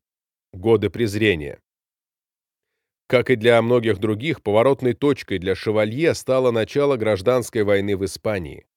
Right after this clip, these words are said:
В июле тысяча девятьсот тридцать шестого года правое крыло испанской армии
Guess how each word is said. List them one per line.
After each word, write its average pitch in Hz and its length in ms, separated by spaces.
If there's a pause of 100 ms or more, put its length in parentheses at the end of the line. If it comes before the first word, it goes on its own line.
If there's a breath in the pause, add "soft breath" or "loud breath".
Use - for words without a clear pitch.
(420)
В 110 160
июле 131 420
тысяча 147 400
девятьсот 127 480
тридцать 135 360
шестого 110 480
года 98 460 (100)
правое 151 440
крыло 147 460
испанской 117 640
армии 120 540